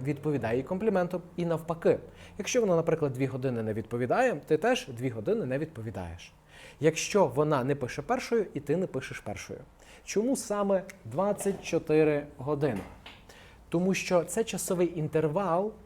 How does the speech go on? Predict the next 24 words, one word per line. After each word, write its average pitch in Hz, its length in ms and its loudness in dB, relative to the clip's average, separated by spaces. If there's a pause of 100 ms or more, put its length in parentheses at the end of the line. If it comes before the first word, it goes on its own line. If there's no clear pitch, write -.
(100)
в 135 40 -8
якому 165 580 2
емоційний 143 580 -2
слід 151 380 -2
від 113 140 -4
дії 208 240 -2
ще - 240 -8
актуальний, 165 680 0 (260)
але 147 240 2
вже 143 360 0
не 143 160 0
переходить 147 540 0
у 160 80 -4
залипання 151 760 -2
чи - 160 -4
нав'язливість. 151 720 -2 (720)
У 143 140 2
нейропсихології 196 840 2
це 165 160 -4
пов'язано 160 540 2
з 143 160 2
короткостроковістю 180 1200 -2
емоційної 165 560 -6
пам'яті. 170 460 -6